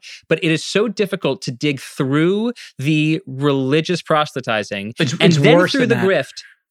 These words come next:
Speaker 1: and
Speaker 2: It's worse
Speaker 1: to
Speaker 2: than that.
Speaker 1: get to the final technology.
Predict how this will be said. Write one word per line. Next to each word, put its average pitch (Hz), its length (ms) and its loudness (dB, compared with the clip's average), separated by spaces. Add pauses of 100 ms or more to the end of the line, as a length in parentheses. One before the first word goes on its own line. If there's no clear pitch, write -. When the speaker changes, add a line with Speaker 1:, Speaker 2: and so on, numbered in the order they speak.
(200)
Speaker 1:
and - 100 0
Speaker 2:
It's 160 60 2
worse 165 180 6
Speaker 1:
to - 0 -
Speaker 2:
than 127 160 -4
that. 110 80 -10
Speaker 1:
get 202 240 2
to 139 460 0
the 139 140 0
final 131 540 0
technology. 120 600 -4